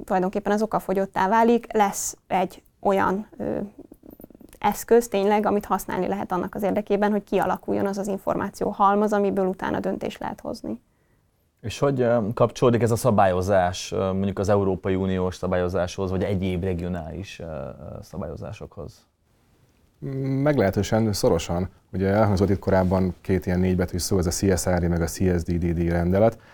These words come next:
Speaker 3: Ezek azok a keretek, amik az Európai Unió irányából meghatározzák ennek a fejlődési irányát, de ezzel párhuzamosan Németországban, Norvégiában, Franciaországban már lokális szabályozások megszülettek, amik szintén egyébként, ö, felhasználják az uniós irányelvet,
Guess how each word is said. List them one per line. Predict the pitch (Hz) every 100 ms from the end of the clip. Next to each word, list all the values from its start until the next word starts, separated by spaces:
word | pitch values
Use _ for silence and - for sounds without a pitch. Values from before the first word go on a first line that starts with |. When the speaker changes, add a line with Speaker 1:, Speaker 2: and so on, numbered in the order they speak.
| - -
Speaker 3:
Ezek | 101 98 90
azok | 87 87
a | 85
keretek, | 85 90 - 87
amik | 85 82
az | 85
Európai | 85 85 82
Unió | 85 85
irányából | 85 82 80 82 82
meghatározzák | 82 80 78 85 85 80 90
ennek | 82 78
a | 85 80 -
fejlődési | _ - 95 85 82 -
irányát, | 82 92 98 110 113 - - - - _
de | 92 101 98
ezzel | - 101 98 95
párhuzamosan | 104 101 95 92 90 92
Németországban, | 90 95 98 98 190 - 92 87
Norvégiában, | 90 90 87 85 87 85 82
Franciaországban | 82 87 85 87 85 90 87
már | 85 80
lokális | 82 95 90 92 -
szabályozások | - 95 95 95 98 95 98
megszülettek, | 98 92 - 95 - 92
amik | 90
szintén | - 95 85 87
egyébként, | 85 82 - 85 80
ö, | 85
felhasználják | 80 85 85 78 82 82
az | 82
uniós | 82 82 80
irányelvet, | 87 87 87 90 92